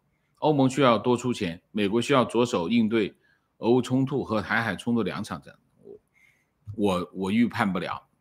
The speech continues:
<laughs> 还是你厉害啊！情绪，感觉国内人民的情绪很容易被挑动。哪吒二票房叫做升旗，真的服了。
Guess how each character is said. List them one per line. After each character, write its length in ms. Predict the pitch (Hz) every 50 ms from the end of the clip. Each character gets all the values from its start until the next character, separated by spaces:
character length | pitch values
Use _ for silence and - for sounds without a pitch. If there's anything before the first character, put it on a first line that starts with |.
| _ _ _ _ _
<laughs> 440 | - - - 117 92 - - - _
还 120 | - - 123
是 140 | 113 139 135
你 140 | 110 95
厉 180 | 85 98 113 104
害 140 | 87 - 85
啊！ 340 | 71 - - - 127 - _ _ _ _ _ _ _ _ _ _ _ _ _ _ _ _ -
情 180 | - 147 165
绪， 140 | 175 185 175
感 200 | - 135 117 113
觉 100 | 123 151
国 180 | 120 120 127 139
内 140 | 156 151
人 180 | 131 110 113 120
民 160 | 127 131 127
的 100 | 123 120
情 240 | 107 - - 107 117
绪 160 | 117 123 143
很 160 | 110 92 92
容 160 | 85 90 104 123
易 60 | 123
被 160 | 113 139 131
挑 300 | 107 - - 143 135 65
动。 320 | 76 - - 151 117 - _ _ _ _ _ _ _ _ _ _ -
哪 160 | - 123 147
吒 140 | 151 180 185
二 240 | 185 185 160 131 117
票 240 | - 170 165 143
房 320 | 120 123 123 127 135 135 135
叫 300 | 135 160 147 131 123 113
做 200 | 104 123 117 104
升 280 | 98 - 147 151 156
旗， 280 | 139 - - 85 87 98
真 200 | 98 - 139 143
的 100 | 147 135
服 220 | 107 - 80 87 104
了。 260 | 120 117 - - -